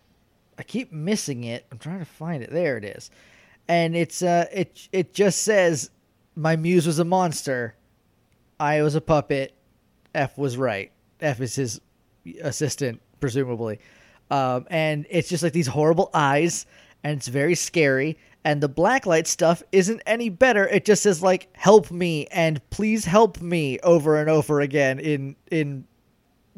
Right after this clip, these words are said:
different, like, combinations. Like, some are, are anagrams and, and whatnot.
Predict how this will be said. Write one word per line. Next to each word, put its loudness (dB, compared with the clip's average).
different, 0
like, -2
combinations. 0
Like, 0
some 0
are, 2
are 0
anagrams -4
and, -8
and -6
whatnot. -4